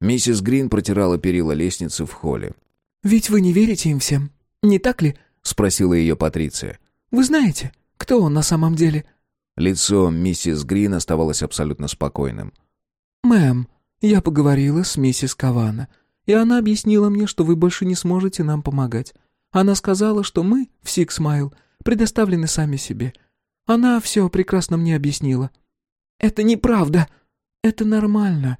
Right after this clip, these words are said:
Speaker 1: Миссис Грин грустно улыбнулась.
Speaker 2: «Я всё понимаю и больше не жду помощи от кого-нибудь из вас. Я на вашей стороне. Просто мне нужно немного времени, пока всё успокоится». «Вы на своей стороне. Никогда не обманывайтесь на этот счёт».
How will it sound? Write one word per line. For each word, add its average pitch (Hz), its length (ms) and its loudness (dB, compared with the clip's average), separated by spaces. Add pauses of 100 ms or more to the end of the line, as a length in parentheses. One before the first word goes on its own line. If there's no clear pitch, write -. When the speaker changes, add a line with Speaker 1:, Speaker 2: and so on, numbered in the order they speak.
(280)
Speaker 1:
Миссис 104 380 2
Грин 101 300 2
грустно 92 360 0
улыбнулась. 73 640 -2 (280)
Speaker 2:
«Я 254 200 2
всё 254 240 -2
понимаю 156 500 0
и 156 40 0
больше 156 340 0
не 160 120 -2
жду 151 240 0
помощи 175 460 -2
от 190 120 -2
кого-нибудь 135 560 -2
из 180 140 -2
вас. 190 260 -2 (560)
Я 185 260 4
на 175 160 4
вашей 185 320 2
стороне. 165 480 -2 (400)
Просто 247 280 0
мне 240 160 4
нужно 226 240 2
немного 214 380 4
времени, 208 440 2 (200)
пока 208 220 0
всё 190 220 2
успокоится». 208 760 0 (640)
«Вы 190 260 2
на 180 120 0
своей 151 440 -2
стороне. 127 580 -4 (320)
Никогда 202 560 0
не 226 140 0
обманывайтесь 127 800 -2
на 160 160 0
этот 160 220 -6
счёт». - 440 -8